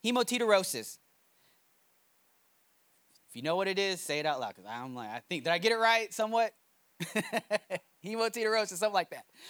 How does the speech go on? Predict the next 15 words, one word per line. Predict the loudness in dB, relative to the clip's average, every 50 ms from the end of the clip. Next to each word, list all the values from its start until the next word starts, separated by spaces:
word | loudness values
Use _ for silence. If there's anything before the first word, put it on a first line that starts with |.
| -4 4
But | 6 10
what | 12 12 12 12
it | 10 10
is, | 10 10 10 8 4 -2 -10 -14 2 6
is | 6 6 8
an | 6 4
extremely | 4 4 4 2 4 4 4 4 6 4 4
rare, | 6 6 6 8 6 4 2 0 2
rare | 6 8 8 8 8 6
condition | 4 2 2 2 4 4 4 4 4 2 2 2 0 -4 -10 -18 -12 2 4
in | 4 4 6
which | 4 2 2 2 0
you | 0 0 2
sweat | 2 2 4 6 6 6 6 4 4
blood. | 6 8 8 8 8 6 2 -4